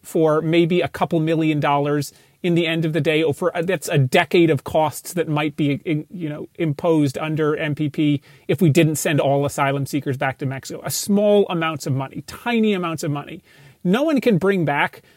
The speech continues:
you know, um, someone who gets murdered in Mexico under, if they're sent back under M P P. And nobody can bring back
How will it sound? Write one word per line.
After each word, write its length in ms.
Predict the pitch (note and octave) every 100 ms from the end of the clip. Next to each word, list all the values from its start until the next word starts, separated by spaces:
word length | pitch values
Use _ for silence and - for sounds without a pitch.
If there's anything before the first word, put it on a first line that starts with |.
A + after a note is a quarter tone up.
| _ _
you 160 | - D#3+
know, 160 | D#3 D#3
um, 240 | E3 D3 -
someone 320 | - F3+ E3
who 100 | D#3
gets 200 | D#3 D#3+
murdered 500 | D#3 C#3+ C3 - - -
in 220 | E3+ D#3
Mexico 580 | D#3 - - D3 - D#3
under, 240 | E3+ D#3 D#3
if 140 | E3
they're 160 | - D#3
sent 240 | - D#3
back 220 | C#3+ C#3 D#3+
under 180 | D3
M 100 | C#3+
P 140 | C#3 C#3
P. 240 | - D#3
And 160 | - F#3+
nobody 300 | G3 A#3+ B3
can 140 | G#3+
bring 200 | F3 F3+
back 300 | D#3+ C#3+ D3